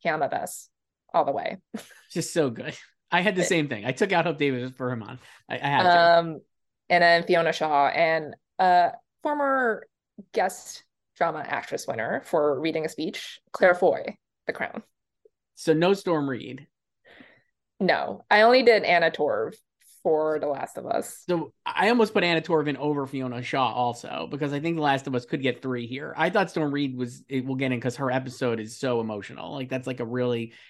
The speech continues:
Speaker 2: it's like
Speaker 1: Yeah.
Speaker 2: the, it, it's basically for, for, uh, Bella Ramsey's character, it's like the, uh, Murray Bartlett, Nick Offerman episode,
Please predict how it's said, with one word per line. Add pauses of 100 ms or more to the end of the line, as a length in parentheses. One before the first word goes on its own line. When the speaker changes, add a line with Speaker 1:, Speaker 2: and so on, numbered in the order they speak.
Speaker 2:
it's
like
Speaker 1:
Yeah.
Speaker 2:
the, (420)
it,
it's
basically
for, (320)
for,
uh,
Bella
Ramsey's
character,
it's
like
the,
uh, (200)
Murray
Bartlett,
Nick
Offerman
episode,